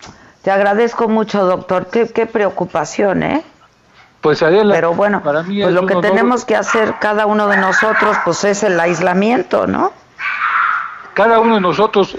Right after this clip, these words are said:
Speaker 2: si, si quieres, con eso termino, Adela, que me parece muy importante.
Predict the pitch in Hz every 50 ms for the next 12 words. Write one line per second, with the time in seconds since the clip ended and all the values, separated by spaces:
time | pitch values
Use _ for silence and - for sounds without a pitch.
0 | - - - 151 - - - - - 170 - - 196 226 202 - - 175 165 202
1 | 196 - 202 196 - 165 151 170 190 196 175 175 165 160 180 190 185 185 170 -
2 | - _ _ _ _ - - 143 131 143 - - 160 180 170 180 180 165 160 170
3 | 180 180 180 160 - 147 131 - - 160 165 147 - 143 120